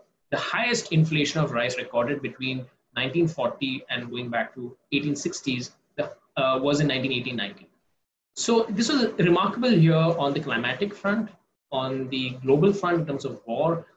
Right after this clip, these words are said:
uh, on the economic front. And then the previous year itself had, had certain plague outbreaks and malarial outbreaks.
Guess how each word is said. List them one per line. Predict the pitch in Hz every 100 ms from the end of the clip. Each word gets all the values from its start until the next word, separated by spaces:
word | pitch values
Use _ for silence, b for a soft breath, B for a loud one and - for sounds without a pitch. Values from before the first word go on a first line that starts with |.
| _ -
uh, | 127 131
on | 135
the | 131
economic | 139 131 170
front. | - 175 175 - _ _ _ 214
And | 214
then | 208 196
the | 202 - - _
previous | 220 294 320 -
year | 247
itself | 175 160 - 233 190
had, | 175 175 170
had | 143 151 160
certain | - - 147 147 151
plague | - 147 175 185
outbreaks | 156 160 156 175 170 -
and | 151
malarial | 120 117 117 -
outbreaks. | 101 _ _ _ -